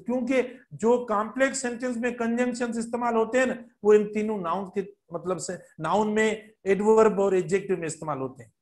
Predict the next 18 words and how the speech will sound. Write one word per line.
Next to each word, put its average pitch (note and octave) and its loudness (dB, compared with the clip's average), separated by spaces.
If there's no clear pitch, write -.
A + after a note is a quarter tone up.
इसीलिए A3 0
आप G#3 2
तीनों G#3 -2
को A#3 6
complex A3 2
भी C4 0
कर C4 2
सकते C4 0
हैं, B3+ 2
noun G3 -2
class, G#3 2
adverb F#3+ -2
class G3 0
और F3 -2
adjective E3 -4
class D3 -2
कहते C3 -8
हैं। A#2 -18